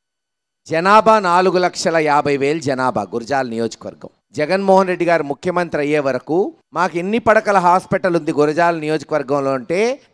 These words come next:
ముప్పై పడకలు. అంత దయనీయమైన స్థితిలో మేము ఉన్నాం రెండు వేల పంతొమ్మిది వరకు. గెలిచిన వెంటనే జగన్మోహన్ రెడ్డి గారిని అభ్యర్థించింది, "అన్నా,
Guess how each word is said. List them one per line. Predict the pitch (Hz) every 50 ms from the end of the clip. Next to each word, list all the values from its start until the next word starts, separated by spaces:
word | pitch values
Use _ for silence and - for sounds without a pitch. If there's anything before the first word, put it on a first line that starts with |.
| _ _ 113
ముప్పై | 131 143 - _ _ _ _ _ - 175 170 165 151
పడకలు. | 147 - 135 123 120 120 - - 95 85 - _ _ _ _ _ _ _ 113
అంత | 139 170 196 202 - 233 214
దయనీయమైన | 180 139 139 160 165 180 196 202 208 208 202 196 196 190 180
స్థితిలో | 175 - - 160 - 170 156 160 156
మేము | 143 135 127 120
ఉన్నాం | 120 120 120 117 104
రెండు | 113 117 123 123
వేల | 131 127 120
పంతొమ్మిది | - 123 113 110 - 113 107 95 95
వరకు. | 92 98 - _ _ _ _ _ _ _ _ _ _ _ _ _ _ _ _ _ _ _ _ _ - 170
గెలిచిన | 190 214 - 233 233 233
వెంటనే | 220 202 196 185 202 202 208 196
జగన్మోహన్ | 160 170 160 175 180 185 190 185 180 175
రెడ్డి | 175 170 160 165
గారిని | 160 165 160 156 147
అభ్యర్థించింది, | 139 117 151 170 165 131 156 147 - - 147 143 131 139 160 190 180 -
"అన్నా, | 117 120 131 143 160 170 208